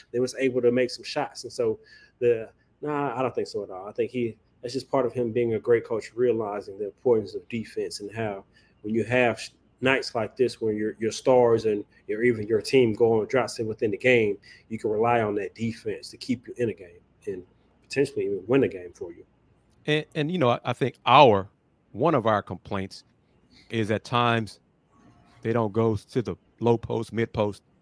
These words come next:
Speaker 2: enough.
Speaker 1: Yeah.
Speaker 2: Other than that, I mean, we're, we're just, we're just picking at stuff here because Coach Sampson has shown that he will allow his guards the, what is, what do you say?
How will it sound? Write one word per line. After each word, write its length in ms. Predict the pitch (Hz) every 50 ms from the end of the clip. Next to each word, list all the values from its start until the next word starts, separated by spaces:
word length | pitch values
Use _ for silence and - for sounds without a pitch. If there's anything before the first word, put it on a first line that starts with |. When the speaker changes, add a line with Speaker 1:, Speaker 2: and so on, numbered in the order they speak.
| _ -
Speaker 2:
enough. 440 | 104 98 101 107 101 - - - _ _ _ _ _ _ _ _ _ _ _ _ _ -
Speaker 1:
Yeah. 180 | 107 101 98 92 - _ _ - 240 -
Speaker 2:
Other 180 | - 180 185 156
than 140 | 151 147 143
that, 220 | 143 151 143 - _ _ _ _ _ _ _ _ _ - - _ _ _ _ _ -
I 40 | 120
mean, 120 | 117 117
we're, 100 | 139 156
we're 120 | - 143
just, 220 | 143 131 131 - - _ _ -
we're 80 | - 131 _ -
just 160 | 156 123 -
picking 240 | - 233 - - 117
at 120 | 95 -
stuff 260 | - - 101 87 -
here 240 | - 113 98 87 80 _ _ _ _ _ _ _ _ _ _ _ - -
because 460 | 120 - - 147 135 127 110 - - _ _ _
Coach 200 | - 151 151 143
Sampson 460 | - - 151 151 139 - 147 135 131 - _ _ _ _ _ _ _ _ _ - - - -
has 160 | - 131 131 -
shown 340 | - 151 147 139 139 135
that 100 | 123 110
he 120 | 98 139 143
will 280 | 143 139 127 127 135 - -
allow 560 | 117 110 113 123 147 156 143 127 113 104 - _ _ _ _ _ _ _ _ _ _
his 240 | _ - 127 120 98
guards 500 | 92 110 117 120 117 113 110 - - _ _ _ _ _ _ _ _ _ _ _ _ _ _ -
the, 220 | - 104 117 113 101
what 200 | 95 107 131 151
is, 100 | 143 131 -
what 100 | 127 160
do 80 | 165 175
you 60 | 170
say? 340 | - - 175 170 170 165